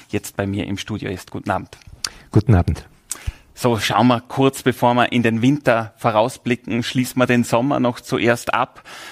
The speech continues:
Speaker 1: Da konnten Sie ja beeindruckenden Anstieg der Touristenzahlen verbuchen. Eins Komma vier Millionen Gäste und viereinhalb Millionen Übernachtungen. Das lässt sich sehen. Ähm, kann man damit einen Haken unter die mühselige Corona,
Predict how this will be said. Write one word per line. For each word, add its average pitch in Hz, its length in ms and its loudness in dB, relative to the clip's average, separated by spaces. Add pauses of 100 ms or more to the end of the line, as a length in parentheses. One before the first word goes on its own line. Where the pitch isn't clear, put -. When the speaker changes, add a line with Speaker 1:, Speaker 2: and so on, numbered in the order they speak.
Speaker 1:
Da 117 100 -2
konnten 117 380 -2
Sie 123 120 0
ja 113 100 2
beeindruckenden 117 1080 -2
Anstieg - 800 -4
der 113 260 0 (220)
Touristenzahlen 117 880 -2
verbuchen. 139 640 -4 (340)
Eins 127 260 -2
Komma 143 200 0
vier 147 180 2
Millionen 131 480 4
Gäste 160 520 0 (320)
und 143 340 2
viereinhalb 135 520 0
Millionen 123 420 0
Übernachtungen. 127 920 -2 (240)
Das - 300 -6 (160)
lässt - 360 0
sich - 200 -6
sehen. 135 440 2 (360)
Ähm, 120 440 2
kann 131 180 -2
man 135 120 2
damit 135 420 0
einen 123 400 2
Haken 127 460 -2
unter 131 380 0
die 127 240 0
mühselige 131 680 0
Corona, 131 800 0